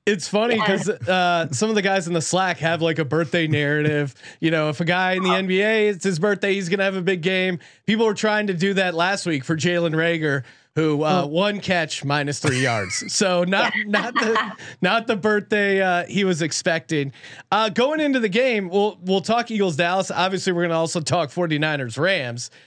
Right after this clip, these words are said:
Speaker 1: Uh,
Speaker 2: Yes.
Speaker 1: you being a, you being a big forty-niners girl, but Eagles, Cowboys, it's, the game's gonna be a little weird because
Speaker 2: Yeah.
Speaker 1: Eagles are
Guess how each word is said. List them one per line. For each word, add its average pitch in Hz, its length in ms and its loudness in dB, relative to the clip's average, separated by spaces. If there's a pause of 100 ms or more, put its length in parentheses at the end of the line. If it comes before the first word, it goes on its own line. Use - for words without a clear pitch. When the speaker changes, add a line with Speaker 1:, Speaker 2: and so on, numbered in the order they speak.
(360)
Speaker 1:
Uh, - 40 2 (240)
Speaker 2:
Yes. - 180 -8
Speaker 1:
you 185 180 2
being 180 240 0
a, 160 100 0
you 170 240 0
being 160 220 0
a 160 40 -2
big 156 200 -2
forty-niners 160 600 0
girl, 147 180 0
but 160 220 -2 (360)
Eagles, 269 720 0
Cowboys, 208 1000 0
it's, 185 280 -2
the - 120 -6
game's 220 320 0
gonna 233 200 0
be 214 100 0
a 208 60 0
little 214 260 0
weird 247 420 0
because 196 880 0 (440)
Speaker 2:
Yeah. 156 100 2
Speaker 1:
Eagles 202 440 0
are 180 300 0